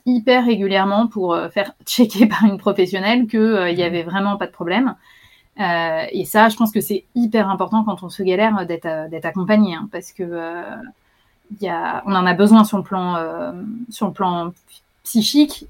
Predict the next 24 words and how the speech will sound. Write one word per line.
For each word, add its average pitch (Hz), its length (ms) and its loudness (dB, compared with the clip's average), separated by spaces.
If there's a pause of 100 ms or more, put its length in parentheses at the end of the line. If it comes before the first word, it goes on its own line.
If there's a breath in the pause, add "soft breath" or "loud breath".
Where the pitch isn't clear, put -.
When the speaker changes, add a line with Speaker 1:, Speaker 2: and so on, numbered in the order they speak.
Speaker 1:
et, 214 320 6
euh, 170 420 -4
et 180 140 -2
puis, 185 200 -12
bah, 123 140 -10
enfin, 180 180 -12
voilà, 196 220 -6
ça, 185 180 -8
ça 196 140 -4
Speaker 2:
Bien 180 120 0
Speaker 1:
évite 185 140 0 (100)
Speaker 2:
sûr. 226 100 -6
Speaker 1:
qu'il 208 100 4
y 202 220 2
ait, 196 120 4
euh, 185 60 0
des 185 140 4
choses 220 220 -2
qu'on 214 140 4
détecte 185 440 -2
pas, 214 240 4
en 175 160 -2
fait. - 260 -12 (720 soft breath)
Euh, 175 640 0